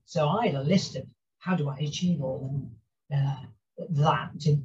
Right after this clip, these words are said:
to reach that lofty goal. Um, so I, I give up a job. I had a brand, I ran a water sports centre in Stockton on the River Tees, um, and it was brilliant. But I said to him one day,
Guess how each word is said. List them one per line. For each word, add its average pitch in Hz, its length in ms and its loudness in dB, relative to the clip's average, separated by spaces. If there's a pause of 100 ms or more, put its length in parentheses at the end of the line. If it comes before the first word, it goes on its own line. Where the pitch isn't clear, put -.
to 147 120 -2
reach 131 380 -4
that - 160 -8
lofty 131 360 -4
goal. 180 380 4
Um, 151 440 -2 (200)
so 175 120 4
I, 170 260 8 (360)
I 175 40 4
give 240 180 4
up 165 120 2
a 143 40 0
job. 165 320 2
I 143 40 -2
had 131 100 -2
a - 20 -6
brand, 180 320 0 (100)
I 151 560 -10
ran 160 280 -2
a 143 240 0
water 185 260 2
sports - 300 -4
centre 139 280 -2
in 139 140 0
Stockton 175 500 -2
on 131 100 -12
the 135 60 -10
River 143 200 -2
Tees, 147 500 -6 (100)
um, 135 380 -6 (920)
and 165 100 0
it 170 60 -4
was 143 100 -4
brilliant. 165 420 -2 (760)
But 170 80 -2
I 151 100 0
said 180 200 -2
to 214 100 -6
him 185 80 6
one 160 200 2
day, 160 340 0